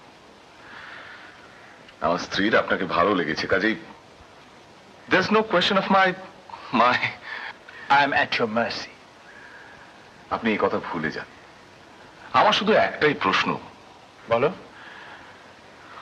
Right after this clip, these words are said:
Speaker 1: হঠাৎ একদিন বাদে আপনি, মানে, আপনার দেশে ফেরার ইচ্ছেটা হলো কেন?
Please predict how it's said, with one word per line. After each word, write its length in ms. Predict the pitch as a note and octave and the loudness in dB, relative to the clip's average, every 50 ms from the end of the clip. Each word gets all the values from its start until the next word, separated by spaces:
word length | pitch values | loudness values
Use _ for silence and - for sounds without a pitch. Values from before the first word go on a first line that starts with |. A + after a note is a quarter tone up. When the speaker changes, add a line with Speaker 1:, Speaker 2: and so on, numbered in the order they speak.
| - - | -8 -2
Speaker 1:
হঠাৎ 380 | - - E3+ F3+ G3 F#3+ - | 0 2 4 4 4 4 6
একদিন 380 | E3+ C#3 B2 - - D#3+ E3 F3 | 4 4 4 4 2 0 2 4
বাদে 220 | F3 E3+ F3 E3 | 2 4 4 4
আপনি, 360 | C3 A2 - - D3 D3 C3+ B2+ - - - - - - - - - - - - - - - - - - - - - - - - - | 4 4 4 2 4 4 4 2 0 -6 -16 -18 -20 -20 -20 -20 -20 -20 -20 -20 -20 -20 -20 -20 -20 -20 -20 -20 -20 -20 -20 -4 2
মানে, 100 | D#3 D#3 | 4 6
আপনার 340 | D3+ D3+ D3+ F3 D#3 A2+ - | 6 6 6 4 2 4 2
দেশে 320 | C#3 D#3 D#3 - G#3 G3 | 2 4 4 4 2 2
ফেরার 260 | - F3+ F3+ F3 D#3+ | 2 4 4 4 4
ইচ্ছেটা 320 | D3 C#3+ - - C#3 B2+ G2 | 2 2 2 0 0 2 2
হলো 220 | F2+ F#2+ F2+ E2 | 2 2 2 2
কেন? 160 | D2 C#2+ - | 0 -2 -6